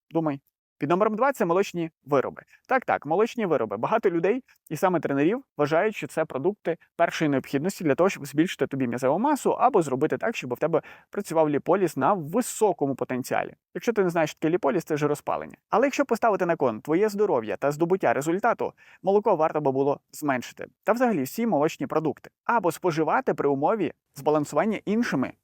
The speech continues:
мікро- та макронутрієнтами. Багато поганих реакцій виникає на фоні молока і молочних продуктів у більшості людей. Саме тому це небезпечно. Думай.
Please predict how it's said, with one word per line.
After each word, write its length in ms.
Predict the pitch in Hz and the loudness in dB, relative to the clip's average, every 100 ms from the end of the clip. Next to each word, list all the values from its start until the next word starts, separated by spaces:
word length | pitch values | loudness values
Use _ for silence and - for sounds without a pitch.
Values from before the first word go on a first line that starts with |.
| - | -4
мікро- 280 | 170 180 151 | 0 2 2
та 100 | 131 | 2
макронутрієнтами. 920 | 131 139 127 123 139 131 107 67 - | 0 0 -4 -4 -4 -4 -4 -10 -12
Багато 360 | 156 170 247 247 | -2 0 2 0
поганих 340 | 196 185 180 | 0 0 0
реакцій 340 | 160 165 - 151 | 0 -2 0 -2
виникає 380 | 131 131 151 147 | -2 0 2 2
на 80 | |
фоні 280 | 131 143 135 | 0 -2 0
молока 340 | 123 127 143 180 | 0 0 0 0
і 40 | |
молочних 380 | 135 135 143 - | 0 -2 -4 -12
продуктів 440 | - 196 240 151 | -2 -2 0 -2
у 100 | - | 0
більшості 520 | 139 202 208 190 - 160 | 0 -2 -2 -6 -4 -4
людей. 460 | 185 170 127 - _ _ - | 2 2 0 -6 _ _ -6
Саме 260 | 147 151 | -2 -2
тому 160 | 190 220 | 0 -2
це 120 | 165 | 0
небезпечно. 600 | 139 139 - 117 - - _ _ _ _ | -2 -2 -2 -2 -4 -18 _ _ _ _
Думай. 380 | 151 170 127 | -2 -2 -2